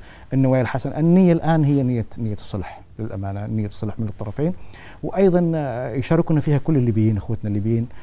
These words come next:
ونسأل الله أن، أن، أن، أن، أن يطفي نار الفتنة في ليبيا كلها، و-، ويحاول ق-، ن-، وأن تكون بادرة للصلح بين الليبيين، الإخوة الليبيين، القتال في الشرق والغرب وغيرها، والاقتتالات القبلية، لأن رأينا الآن في الصالح لما كنا في السابق في ليبيا، في ليبيا،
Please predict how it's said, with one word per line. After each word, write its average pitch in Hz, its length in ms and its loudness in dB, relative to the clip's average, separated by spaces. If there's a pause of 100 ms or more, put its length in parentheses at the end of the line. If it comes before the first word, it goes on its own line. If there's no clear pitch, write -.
(180)
ونسأل 127 260 0
الله 123 260 2
أن، 113 140 0
أن، 113 320 -4
أن، 110 280 -4
أن، 107 280 -6
أن 101 400 -4 (360)
يطفي 123 400 -4
نار 113 160 0
الفتنة 107 340 -4
في 107 100 -4
ليبيا 104 200 0
كلها، 156 400 2 (340)
و-، 135 120 -2
ويحاول 123 680 -2
ق-، 127 60 -6
ن-، 127 220 -4
وأن 117 520 -6
تكون 123 240 -2
بادرة 107 380 6
للصلح 104 640 -2
بين 110 240 0
الليبيين، 110 460 0
الإخوة 113 240 -4
الليبيين، 104 260 -2
القتال 113 280 -4
في - 60 -8
الشرق 110 280 -6
والغرب 113 300 -2
وغيرها، 127 300 -2 (420)
والاقتتالات 131 400 -2
القبلية، 123 540 2 (140)
لأن 127 200 2
رأينا 139 460 8
الآن 104 280 -2 (560)
في - 100 -8
الصالح 143 400 2
لما 143 140 4
كنا 160 220 2
في 120 60 -2
السابق 143 280 2
في 151 120 -2
ليبيا، 170 340 2
في 139 180 0
ليبيا، 175 380 0